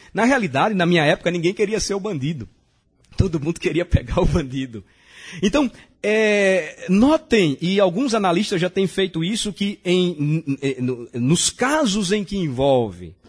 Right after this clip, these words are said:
ou onde estão envolvidos aqueles loucos que se levantam e começam a atirar em todo mundo,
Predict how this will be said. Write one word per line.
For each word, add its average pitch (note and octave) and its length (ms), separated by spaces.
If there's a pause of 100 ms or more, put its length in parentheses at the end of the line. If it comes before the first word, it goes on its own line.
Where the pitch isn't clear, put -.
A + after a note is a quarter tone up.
(280)
ou E3+ 300
onde F#3+ 200
estão G#3 380
envolvidos E3+ 720
aqueles E3 440
loucos D#3+ 680
que E3 120
se - 140
levantam D#3+ 580
e D#3 40
começam E3 460
a D#3+ 40
atirar D#3 340
em C#3+ 100
todo C3+ 240
mundo, C3 420